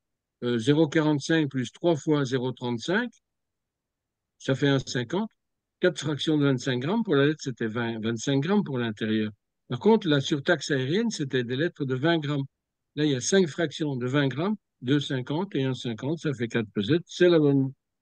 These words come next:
c'est la bonne, euh, c'est la bonne carte. Autre lettre encore par avion.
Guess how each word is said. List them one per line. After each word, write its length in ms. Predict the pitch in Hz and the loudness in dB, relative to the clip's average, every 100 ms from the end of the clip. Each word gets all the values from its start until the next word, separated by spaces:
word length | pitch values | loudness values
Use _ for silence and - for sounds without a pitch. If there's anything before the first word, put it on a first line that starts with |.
| _ _ | _ _
c'est 180 | _ 143 | _ 0
la 120 | 139 | 0
bonne, 320 | 131 123 117 107 | 0 -2 -2 -2
euh, 320 | 107 101 98 _ _ _ | -6 -10 -16 _ _ _
c'est 140 | - | 2
la 80 | 139 | 4
bonne 180 | 123 107 | 4 0
carte. 240 | 110 110 _ _ _ _ _ _ _ _ _ _ _ | -2 -6 _ _ _ _ _ _ _ _ _ _ _
Autre 480 | - 175 139 151 135 - | 6 8 8 4 4 6
lettre 260 | 143 135 | 6 6
encore 320 | 135 117 139 117 | 2 4 2 2
par 180 | 120 | 0
avion. 480 | 117 110 143 185 180 | 0 2 2 2 -2